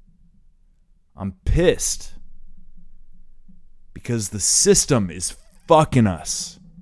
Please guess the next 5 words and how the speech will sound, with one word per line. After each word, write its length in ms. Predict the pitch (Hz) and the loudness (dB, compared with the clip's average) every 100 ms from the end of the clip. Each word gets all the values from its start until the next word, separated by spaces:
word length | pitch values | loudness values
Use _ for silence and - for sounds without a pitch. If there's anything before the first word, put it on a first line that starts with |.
| - - 185 - - _ _ _ - _ _ - | -20 -20 -20 -20 -20 _ _ _ -20 _ _ -14
And 140 | 101 | -12
it's 160 | 92 - | -10 -8
so 500 | - - - 139 139 | -6 -2 2 6 4
fucking 500 | - - 135 131 123 | 2 2 2 4 -2
obvious. 840 | 90 113 120 123 123 120 - - | 0 0 2 2 2 0 -4 -8